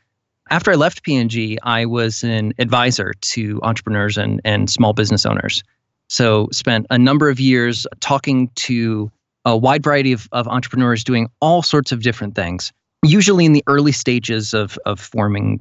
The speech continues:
their company, talking to people literally starting at, at square zero. "I don't even know what I want to do, but I have some skills around an area. What, what could I possibly do with the skills that I have,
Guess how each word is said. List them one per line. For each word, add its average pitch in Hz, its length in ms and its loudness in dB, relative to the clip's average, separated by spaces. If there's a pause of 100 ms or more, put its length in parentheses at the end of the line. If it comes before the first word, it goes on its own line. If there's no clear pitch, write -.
their 98 240 0
company, - 600 -4 (200)
talking 131 400 2
to 117 600 -2 (360)
people 123 440 2
literally 139 440 2
starting 110 580 -2
at, 104 240 -4
at 107 200 -4
square 113 360 2
zero. 104 540 -4
"I 123 80 0
don't 123 160 2
even 110 260 -2
know 127 180 2
what 131 200 0
I 127 40 0
want 127 260 -2
to 127 60 -4
do, 110 300 -2
but 107 160 -2
I 110 60 0
have 117 180 -2
some 110 100 -4
skills 107 300 -2
around 104 220 -2
an 104 100 -4
area. 104 340 0
What, 107 280 -2 (140)
what 117 260 -4
could 160 240 2
I 127 80 0
possibly 110 520 -4
do 101 380 -8 (320)
with 117 200 -2
the 117 60 0
skills 110 300 -2
that 110 100 0
I 101 60 0
have, 98 220 -6